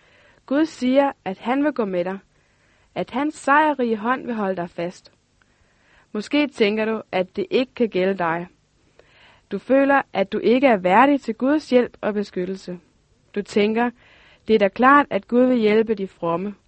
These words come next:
men ikke dem, der lever så hyklerisk og er så ligeglade med Gud, når du ikke lige har problemer." Men Gud vil gerne være sammen med dig,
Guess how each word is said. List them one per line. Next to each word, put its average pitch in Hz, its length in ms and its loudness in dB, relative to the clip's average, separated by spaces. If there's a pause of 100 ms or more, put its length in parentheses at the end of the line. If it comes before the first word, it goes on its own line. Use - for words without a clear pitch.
(160)
men 175 220 -6
ikke 262 240 2
dem, 226 320 0
der 180 160 -6
lever 208 280 -2
så 294 260 -2
hyklerisk 226 680 -6 (500)
og 202 100 0
er 262 120 4
så 302 240 2
ligeglade 240 500 0
med 233 100 -2
Gud, 208 300 -4 (640)
når 202 80 0
du 202 80 0
ikke 220 180 2
lige 220 220 0
har 240 60 2
problemer." 185 500 -10 (1400)
Men 202 180 -4
Gud 262 180 2
vil 277 160 -2
gerne 262 320 2
være 214 140 2
sammen 269 380 0
med 190 120 0
dig, 208 160 -4